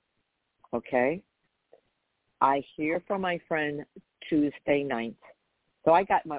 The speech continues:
altar, I got everything ready. My girlfriend has no idea, right? So then she's telling me about my mother, and she's like, "Okay, you have to help your mother." I'm like, "What do I have to do?" She goes, "Do you have a white candle?"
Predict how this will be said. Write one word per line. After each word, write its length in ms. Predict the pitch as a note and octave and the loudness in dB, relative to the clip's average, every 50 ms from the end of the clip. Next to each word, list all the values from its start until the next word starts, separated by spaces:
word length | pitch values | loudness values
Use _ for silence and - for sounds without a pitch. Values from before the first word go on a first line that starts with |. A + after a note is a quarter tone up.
| - - | -4 0
altar, 320 | D3 D3+ D#3 - - E3 | 0 0 0 0 -4 -6
I 60 | C3+ | -6
got 160 | C#3+ - C#3+ - | -6 -6 -8 -6
everything 300 | - C#3+ D3+ D3+ F3 D#3 | -6 -6 -6 -6 -6 -6
ready. 140 | D3 C#3+ C#3+ | -8 -6 -8
My 100 | D3 C#3 | -8 -10
girlfriend 320 | B2 D3+ D3 - D#3 D3 | -8 -8 -8 -8 -8 -10
has 200 | D#3+ C#3 C#3+ C3+ C3+ | -8 -8 -8 -10 -8
no 100 | D3 C3+ | -8 -8
idea, 320 | C#3 C3+ - C#3 B2 A#2 - _ _ - | -8 -6 -6 -6 -8 -8 -10 _ _ -2
right? 240 | A#2+ C3 D#3 - _ _ _ _ _ _ _ _ _ _ _ _ _ _ _ _ | 0 0 0 -2 _ _ _ _ _ _ _ _ _ _ _ _ _ _ _ _
So 80 | - C#3+ | 0 2
then 120 | C#3+ C#3+ C#3+ | 2 2 0
she's 140 | - F3 - | 0 -2 0
telling 220 | - F3 F3 F3 F3 | 2 2 2 2 4
me 60 | F3 | 4
about 180 | E3+ E3+ E3+ | 6 6 4
my 120 | - F3 F3 | 4 2 0
mother, 400 | E3 C#3+ C3 B2+ C3 B2+ B2+ - _ _ _ _ _ _ _ - | 2 2 4 4 4 2 0 0 _ _ _ _ _ _ _ -2
and 420 | - C#3+ C#3 C3+ C3+ C3+ C3 C3+ C3 - | 0 2 4 4 2 0 -2 -4 -6 -6
she's 120 | - C#3+ B2+ - | -6 -6 -2 2
like, 280 | D3 C3 C3 B2+ B2 - - _ _ _ _ _ - | 4 6 6 4 4 0 -4 _ _ _ _ _ -4
"Okay, 160 | C#3 B2 D3 C3+ | 0 4 4 6
you 80 | C3+ | 6
have 120 | C#3 C3 - | 6 4 4
to 60 | C#3 | 2
help 140 | C3+ B2 - | 2 2 2
your 100 | C3 A#2+ | 2 0
mother." 180 | B2 B2 B2 | 2 2 2
I'm 40 | A#2+ | 2
like, 140 | A#2+ A2+ - _ _ _ _ _ _ _ _ _ _ _ _ _ _ _ | 0 -2 -4 _ _ _ _ _ _ _ _ _ _ _ _ _ _ _
"What 200 | - C3 B2+ C#3 | -2 2 4 6
do 60 | C#3+ C#3 | 6 6
I 40 | |
have 120 | C3 C3 A#2+ | 4 2 0
to 80 | - | -2
do?" 180 | A#2+ B2+ A2 - _ _ - - | -2 -2 -2 -2 _ _ -20 -10
She 160 | - - C#3 | -4 -4 0
goes, 180 | - C#3 B2 A#2 - - | 2 2 2 0 0 0
"Do 80 | - | 2
you 60 | D3+ D#3 | 4 4
have 100 | D#3 C#3+ | 4 4
a 60 | C#3 | 4
white 180 | C#3 C3 B2 - | 4 4 2 2
candle?" 500 | - C#3 B2+ B2 A#2 A2 - A2+ G#2+ | 2 2 2 2 2 -2 -4 -6 -6